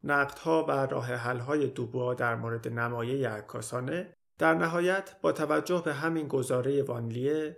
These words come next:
نتیجه می‌گیره که فارغ از همهٔ بحث‌های پرجزئیات، نگاه عام به عکس بر وجه شمایلی تاکید داره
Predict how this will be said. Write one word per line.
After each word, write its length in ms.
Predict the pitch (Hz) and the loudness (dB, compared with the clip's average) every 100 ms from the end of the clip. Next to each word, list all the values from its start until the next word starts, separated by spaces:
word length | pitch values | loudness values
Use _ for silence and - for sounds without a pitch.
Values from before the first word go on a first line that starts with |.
| - | -2
نتیجه 400 | 156 151 165 185 | 0 2 2 2
می‌گیره 340 | 185 160 139 131 | 0 0 -2 -2
که 140 | 135 | -4
فارغ 400 | 123 170 170 160 | -4 -2 0 0
از 180 | 151 139 | -2 -6
همهٔ 420 | - 143 156 175 | -6 -4 0 0
بحث‌های 580 | 143 127 117 - 139 131 | 0 -2 -4 -2 0 0
پرجزئیات، 1000 | 120 120 120 117 113 127 147 156 165 - | -2 -6 -4 -6 -6 -4 -2 -2 -6 -8
نگاه 460 | 151 147 151 180 151 | -2 0 4 2 2
عام 260 | 135 131 117 | -2 -2 -2
به 100 | 127 | -2
عکس 600 | 139 147 143 143 - - | 0 0 0 -4 -12 -6
بر 200 | 127 120 120 | -2 0 0
وجه 300 | 131 - 131 | -2 -2 -4
شمایلی 680 | - 131 127 127 127 147 | -4 -4 -2 0 0 0
تاکید 460 | 160 107 - - - | -2 -6 -10 -12 -16
داره 300 | - - - | -14 -14 -14